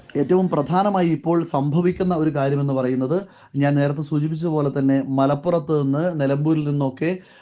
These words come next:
ഏഹ്, അവിടെ നിന്ന് ചാലിയാറിൽ നിന്നും ലഭിച്ച മൃതദേഹങ്ങൾ കോൺവോയ് അടിസ്ഥാനത്തിൽ പോലീസിന്റെ അകമ്പടിയോടുകൂടി നാടുകാണി ചുരം കയറി പന്തല്ലൂർ, ഏഹ്, വഴി,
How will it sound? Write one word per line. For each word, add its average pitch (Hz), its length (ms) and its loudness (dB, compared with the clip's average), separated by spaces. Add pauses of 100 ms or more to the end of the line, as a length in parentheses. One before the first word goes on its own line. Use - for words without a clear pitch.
(100)
ഏഹ്, 131 320 0
അവിടെ 143 260 0
നിന്ന് 143 340 0 (320)
ചാലിയാറിൽ 156 580 2
നിന്നും 151 220 0
ലഭിച്ച 135 260 0
മൃതദേഹങ്ങൾ 139 640 0
കോൺവോയ് 175 500 0
അടിസ്ഥാനത്തിൽ 139 560 0
പോലീസിന്റെ 160 500 0
അകമ്പടിയോടുകൂടി 143 960 2 (220)
നാടുകാണി 160 520 2
ചുരം 147 400 0
കയറി 139 300 2
പന്തല്ലൂർ, 147 560 0
ഏഹ്, 135 380 -2
വഴി, 135 440 0